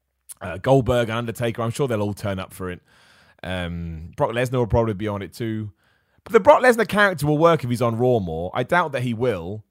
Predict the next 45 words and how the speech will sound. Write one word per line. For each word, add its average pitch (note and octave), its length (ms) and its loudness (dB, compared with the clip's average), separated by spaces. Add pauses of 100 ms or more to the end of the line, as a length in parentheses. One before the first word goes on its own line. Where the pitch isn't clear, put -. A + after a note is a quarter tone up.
simply A#2+ 340 -4
because G#2+ 720 -6
that's A2+ 280 -6
not A#2 200 -4
what G2+ 100 -6
his G#2+ 160 -6
deal A#2 300 -4
is, F2+ 340 -6 (240)
and G2 140 -10
W G#2 280 -2
W G2+ 360 -4
E G2+ 80 -2
has F#2+ 140 -6
to F#2+ 100 -10
pay G2+ 180 -8
him F#2+ 100 -6
a G2 40 -4
lot F#2+ 180 -6
of E2 80 -10
money. F2 380 -10 (500)
But G2+ 240 0 (580)
it B2+ 160 -6
would C#3 180 -4
be B2+ 120 -6
good. F2+ 320 -8
I C3 160 -2
think C#3 160 -6
he's B2+ 140 -2
on. A#2+ 100 0
When C3 80 -2
he D3 80 0
came F3 240 -2
out D#3+ 100 0
with C#3+ 120 -2
his C3+ 140 -4
hood B2 120 0
up G#2+ 160 -2
dancing A#2 380 -2
around, G2+ 260 -2
I'm G2+ 120 -6
saying G2 200 -8
he G2 60 -4
did G2+ 140 -8
that G#2 140 -6
shuffle. E2+ 520 -8